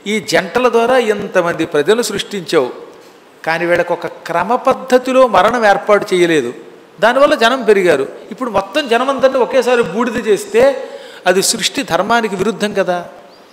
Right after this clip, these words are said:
కాబట్టి కోపాన్ని ఉపసంహరించుకో" అన్నాడు. అప్పుడు క్రోధాన్ని ఉపసంహరించుకోవడానికి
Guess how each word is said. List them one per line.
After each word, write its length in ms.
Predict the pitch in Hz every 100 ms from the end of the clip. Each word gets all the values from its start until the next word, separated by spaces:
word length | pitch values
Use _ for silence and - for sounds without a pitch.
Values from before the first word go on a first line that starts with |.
| - - -
కాబట్టి 260 | 196 240
కోపాన్ని 580 | 233 - 175 208 220 214
ఉపసంహరించుకో" 800 | 196 180 190 160 156 147 - 143
అన్నాడు. 340 | 123 - 107 - - - - - - _ _ _ _ _ _ - - 135
అప్పుడు 220 | - 143
క్రోధాన్ని 580 | - 147 170 165 180 165
ఉపసంహరించుకోవడానికి 1400 | 147 160 170 165 160 - 156 160 156 151 135 135 131